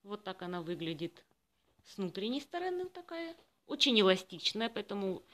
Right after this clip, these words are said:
любое изделие будет удобно доставать, и вне зависимости от того, э, что именно вы сделали. Вот такая она упругая. Вот такое дно.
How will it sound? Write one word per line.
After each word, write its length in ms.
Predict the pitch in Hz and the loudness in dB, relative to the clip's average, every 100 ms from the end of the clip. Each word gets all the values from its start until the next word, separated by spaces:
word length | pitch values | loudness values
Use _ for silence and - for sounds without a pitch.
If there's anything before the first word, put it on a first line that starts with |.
| - - - | -20 -20 -4
любое 500 | 220 226 226 196 180 | 0 4 8 8 8
изделие 420 | 165 202 269 240 | 4 2 6 6
будет 260 | 185 190 165 | 4 -2 2
удобно 300 | 196 196 165 | 2 2 2
доставать, 680 | 165 - 160 156 147 - | 0 -4 -6 -6 -6 -8
и 140 | 151 160 | -12 -8
вне 180 | 170 170 | -6 -4
зависимости 680 | 185 170 165 165 165 - | -4 -4 -6 -6 -6 -6
от 140 | 165 - | -8 -4
того, 440 | 180 233 269 233 - - - - | -4 0 2 0 -4 -20 -20 -16
э, 120 | 151 | -10
что 220 | 156 - | -6 0
именно 280 | 220 208 175 | 2 4 4
вы 120 | 170 | 0
сделали. 520 | 147 120 113 - 123 - _ _ | -4 -8 -10 -12 -14 -16 _ _
Вот 200 | - 139 | -20 -18
такая 340 | 147 - 139 135 | -16 -14 -12 -10
она 200 | 127 151 _ _ _ _ _ _ _ _ _ _ | -12 -14 _ _ _ _ _ _ _ _ _ _
упругая. 640 | 151 - 156 151 226 311 359 _ _ _ _ _ _ _ _ _ | -20 -16 -14 -6 -2 -2 -4 _ _ _ _ _ _ _ _ _
Вот 160 | 320 - | -20 -14
такое 400 | 185 - 160 170 | -14 -8 -6 -6
дно. 340 | 214 320 403 | -4 -4 -4